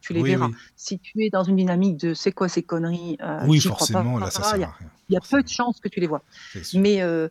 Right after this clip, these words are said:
Speaker 1: euh, voilà, bon, bah, des, des, des signes, effectivement, euh, qui c'est qui m'avait parlé, euh, euh, il y a quelqu'un qui m'avait parlé d'un, ah oui, quand la petite jeune femme était décédée, celle de vingt-trois ans,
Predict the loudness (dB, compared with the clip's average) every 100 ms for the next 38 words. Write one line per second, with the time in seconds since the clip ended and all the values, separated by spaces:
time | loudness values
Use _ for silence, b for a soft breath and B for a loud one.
0 | -8 B -4 0 2 2 2 0 0 -6
1 | -6 -2 -2 0 0 2 0 -2 -4 -2
2 | -2 -2 -4 -6 -4 0 2 0 -2 -4
3 | -8 -12 -6 -6 -6 -6 -6 -6 -4 -4
4 | -6 -8 -12 B B B -8 -4 -4 -2
5 | -4 0 -2 -2 -2 -4 -2 -2 0 0
6 | 0 -2 -2 -2 -4 -8 _ _ _ _
7 | _ -2 0 2 4 4 2 0 0 -2
8 | 0 0 0 0 -2 0 -2 -2 -2 -2
9 | 0 0 0 -2 -4 -2 -2 0 0